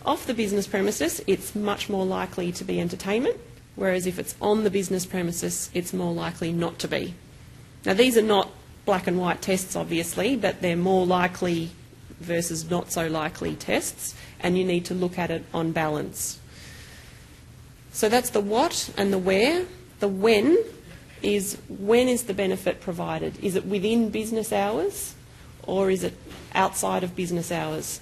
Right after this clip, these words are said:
So again, in business hours, more likely not entertainment. Outside of business hours, more likely to be entertainment. And the final one is the why, which is actually probably the most important test.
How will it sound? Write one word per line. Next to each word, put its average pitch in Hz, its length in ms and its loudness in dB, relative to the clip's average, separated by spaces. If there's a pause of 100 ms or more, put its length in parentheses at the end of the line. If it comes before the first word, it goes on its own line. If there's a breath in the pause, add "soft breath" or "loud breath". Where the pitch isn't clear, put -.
So 190 260 0
again, 185 540 0 (160)
in 240 160 4
business 202 360 2
hours, 175 360 2
more 196 180 4
likely 175 420 0
not 180 360 2
entertainment. 175 680 0 (360 loud breath)
Outside 202 320 2
of 170 100 -4
business 170 340 0
hours, 165 460 -2 (160)
more 170 160 0
likely 165 340 -2
to 165 80 -6
be 165 160 -4
entertainment. 165 640 -6 (720 loud breath)
And 202 160 2
the 311 40 2
final 302 360 4
one 208 160 2
is 190 160 0
the 196 80 0
why, 190 680 0
which 220 200 -4
is 202 100 -2
actually 233 400 -2
probably 196 480 -2
the 180 100 -2
most 185 360 -2
important 180 560 -2
test. - 500 -8